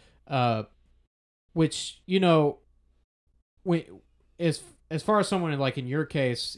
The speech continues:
and kind of in my case, like, we go to, you know, a new place where there's a network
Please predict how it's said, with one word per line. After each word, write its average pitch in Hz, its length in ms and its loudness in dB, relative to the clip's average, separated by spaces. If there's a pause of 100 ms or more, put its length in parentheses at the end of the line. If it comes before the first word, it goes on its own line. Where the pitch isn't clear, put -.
and 123 380 -8
kind 190 320 -2
of 139 100 0
in 131 80 -2
my 120 180 -4
case, 120 360 -4
like, 127 160 -6
we 156 180 2
go 165 180 4
to, 139 520 -4 (920)
you 147 120 -6
know, 131 100 -2
a 120 60 -2
new 139 240 0
place 143 440 2
where 147 120 -2
there's 127 180 -4
a 120 60 -4
network 123 720 -4